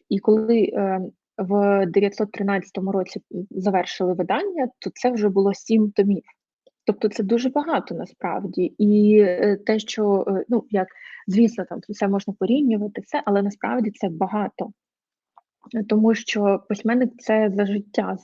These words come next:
зміг видати. Це дуже важливо. А також, е, дуже важливим є подорожі Коцюбинського, які в нього були. І тут якраз листівка, яку він відправив, е, Олександру Олесю, де, відомому українському поету, та, ну, Олександр Олесь — це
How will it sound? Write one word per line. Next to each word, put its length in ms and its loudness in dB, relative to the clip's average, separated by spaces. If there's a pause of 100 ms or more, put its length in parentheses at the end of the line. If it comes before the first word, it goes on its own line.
зміг 300 0
видати. 500 0 (640)
Це 60 -4
дуже 360 6
важливо. 440 -8 (640)
А 340 0
також, 480 0 (240)
е, 180 0
дуже 280 2
важливим 460 2
є 360 0 (100)
подорожі 560 0 (180)
Коцюбинського, 720 0
які 260 -4
в 20 0
нього 240 -2
були. 360 2 (320)
І 100 2
тут 220 -2
якраз 360 2
листівка, 680 -2
яку 480 0
він 360 2
відправив, 600 -2 (220)
е, 180 -4 (500)
Олександру 560 2
Олесю, 560 -2 (960)
де, 320 0
відомому 520 2
українському 560 -4
поету, 420 -2
та, 180 -2
ну, 100 2
Олександр 380 -2
Олесь — 260 -4
це 100 -6